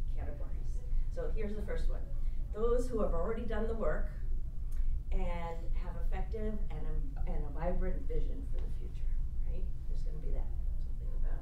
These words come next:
are you in that number one stage? Vision and mission statements. The second, um, group might be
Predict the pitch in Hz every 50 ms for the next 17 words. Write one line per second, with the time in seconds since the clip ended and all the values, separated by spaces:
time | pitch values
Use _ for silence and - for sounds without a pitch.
0 | - - - - - - - 233 247 247 247 247 247 240 - - 214 208 202 208
1 | 214 214 - - - - - - - - - - - - - - - - - -
2 | - - - - - - - - - - - - 190 185 180 175 175 165 160 160
3 | 160 - - - - - - - - - - - - - - - - - - -
4 | 262 262 - - 220 214 208 - - - - - 185 185 185 190 - - - -
5 | - - - - - - - - - - - - - - - - - - - -
6 | - 185 180 180 180 180 170 175 170 170 170 170 - - 170 165 156 156